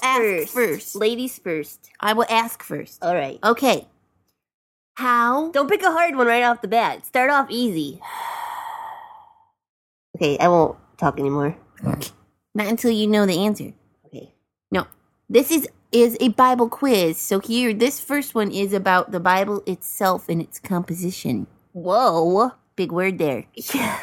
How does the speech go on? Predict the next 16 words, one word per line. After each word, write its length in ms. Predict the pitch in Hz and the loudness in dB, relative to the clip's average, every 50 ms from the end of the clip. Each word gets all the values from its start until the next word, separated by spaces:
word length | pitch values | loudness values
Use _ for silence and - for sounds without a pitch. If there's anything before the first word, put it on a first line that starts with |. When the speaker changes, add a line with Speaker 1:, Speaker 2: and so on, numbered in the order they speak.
| - - | -8 0
Speaker 2:
okay. 480 | - 220 220 - 285 277 277 277 247 220 | 0 0 2 2 0 0 0 2 2 2
Speaker 1:
Look 60 | 285 302 | 2 4
it 20 | |
Speaker 2:
I'm, 80 | 277 214 | 4 2
Speaker 1:
up. 80 | 175 - - | 2 -2 -2
Speaker 2:
I'm 280 | - 202 233 240 240 247 | 0 2 2 4 4 2
ready. 500 | 254 269 294 254 240 208 202 202 214 - _ _ _ _ _ - - | 2 2 2 2 0 0 0 -2 -4 -6 _ _ _ _ _ -4 -2
Speaker 1:
All 80 | 208 | 0
right. 340 | 233 262 262 226 190 - - _ _ _ _ _ _ _ _ _ _ _ _ _ _ _ _ - | 2 2 2 0 0 -2 -8 _ _ _ _ _ _ _ _ _ _ _ _ _ _ _ _ -4
How 320 | 254 269 285 311 349 370 359 | 0 2 2 2 2 0 0
many 260 | 359 320 302 302 285 | 2 2 2 2 0
books 800 | 240 - - - 392 247 - - - - - - - - - - - - 214 | -2 -2 -2 0 0 0 0 -4 -10 -14 -12 -12 -10 -12 -12 -14 -6 0 2
are 200 | 202 202 202 - | 2 2 2 0
in 460 | - 226 226 226 233 233 240 247 262 - _ _ - | 0 2 2 4 4 4 2 2 0 -2 _ _ -10
the 180 | 196 202 196 185 | -4 -2 -2 -2
Bible? 920 | 180 - 180 180 180 185 190 190 180 165 143 123 104 - - - - - | 0 0 2 2 4 4 2 0 0 -2 -4 -4 -4 -8 -14 -18 -20 -20